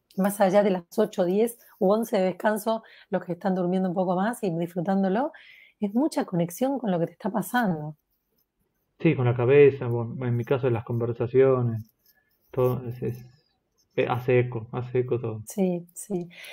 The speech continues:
Speaker 1: Nos gustaría, bueno, invitarlos domingo que viene a la misma hora, porque ahora que ya vos y tu maravillosa
Speaker 2: <laughs>
Speaker 1: tecnología nos ha acercado a esto. Bueno, nos vamos a ir encontrando con este,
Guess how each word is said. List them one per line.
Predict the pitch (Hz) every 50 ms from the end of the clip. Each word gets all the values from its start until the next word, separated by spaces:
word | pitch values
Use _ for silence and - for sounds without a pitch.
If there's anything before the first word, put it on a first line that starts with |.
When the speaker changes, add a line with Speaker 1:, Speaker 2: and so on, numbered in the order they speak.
| - - - -
Speaker 1:
Nos | - 202 226 220 220
gustaría, | 240 208 - 294 302 330 349 330
bueno, | 269 214 185
invitarlos | 180 170 180 170 202 233 254 277 277 247 - - - _
domingo | 190 180 180 180 196 208 220 220 208 165
que | 170 170
viene | 185 196 202 202
a |
la | 175 165
misma | 175 175 170 185 175 175
hora, | 180 185 208 226 233 190
porque | 196 165 160 175
ahora | 180 208 233 202
que | 175
ya | 160 185 180 190 190 - - - _ _ _ _ -
vos | 180 196 208 208 - -
y | 320 196 165
tu | - 190 180 175 170 170 170 165 170
maravillosa | 170 165 165 165 170 175 165 196 190 - - 208 190 180 175 -
Speaker 2:
<laughs> | - 170 170 165 170 160 170 - -
Speaker 1:
tecnología | - 214 214 220 220 - - - - - _ -
nos | 196 175 175 170 175 -
ha | 208 196 202 208 202 202 196 190 185 175 170 165 175 - -
acercado | 165 151 - - 175 170 - 196 190 196
a | 214
esto. | 214 - 233 208
Bueno, | 185 175 170 165 160 - - - - _ _
nos | 190 175
vamos | 196 220 247 247 -
a | 220
ir | 202
encontrando | 208 196 185 175 175 175 196 202 214 226 214 175
con | 185 175 180
este, | 180 175 _ - 196 190 180 175 170 170 165 156